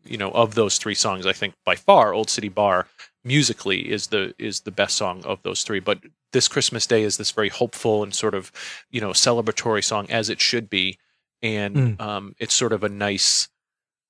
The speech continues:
Speaker 1: wrapping up of that story arc. And you, it, the, the thing that I feel about this song is you can feel the joy of the father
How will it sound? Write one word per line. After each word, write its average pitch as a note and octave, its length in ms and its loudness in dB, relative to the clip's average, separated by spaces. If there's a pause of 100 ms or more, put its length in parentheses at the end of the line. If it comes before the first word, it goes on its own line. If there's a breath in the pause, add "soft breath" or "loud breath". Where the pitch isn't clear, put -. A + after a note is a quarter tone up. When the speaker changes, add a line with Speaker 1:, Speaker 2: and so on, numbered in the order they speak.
(300)
Speaker 1:
wrapping G#2+ 500 4
up G2 240 -2 (160)
of G2 220 -2
that F#2 260 4 (260)
story F#2+ 380 4
arc. F2 240 2
And G2+ 100 -6
you, G#2 160 -8 (120)
it, B2 320 -8
the, A2+ 200 0
the G#2+ 200 -8
thing B2 240 0
that G#2 100 2
I G2 300 2
feel A#2+ 440 2
about G2 280 2
this G2 100 -2
song G#2 240 -4
is F#2+ 140 -6
you G#2+ 80 -8
can G2 140 -14
feel G#2+ 360 -2
the F#2+ 220 -6
joy G2 160 2
of F#2 80 -4
the - 80 -14
father F#2 460 2